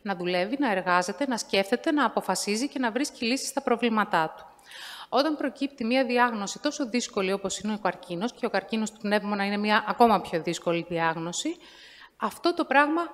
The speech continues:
κλονίζεται, χάνεται και αυτό που απειλείται είναι η εσωτερική συνοχή. Ο άνθρωπος φλερτάρει,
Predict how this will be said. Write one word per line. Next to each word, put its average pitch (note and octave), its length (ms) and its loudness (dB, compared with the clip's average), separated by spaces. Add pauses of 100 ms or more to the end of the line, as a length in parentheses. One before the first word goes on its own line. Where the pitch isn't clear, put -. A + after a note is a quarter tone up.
(120)
κλονίζεται, A#3+ 760 4
χάνεται G3+ 800 0 (260)
και - 100 -2
αυτό D4 240 2
που D4+ 140 0
απειλείται A#3 600 2 (320)
είναι D#4+ 220 4
η F4 100 2
εσωτερική C4 480 -2
συνοχή. B3 600 -2 (100)
Ο - 160 2
άνθρωπος D4+ 580 2
φλερτάρει, B3+ 680 4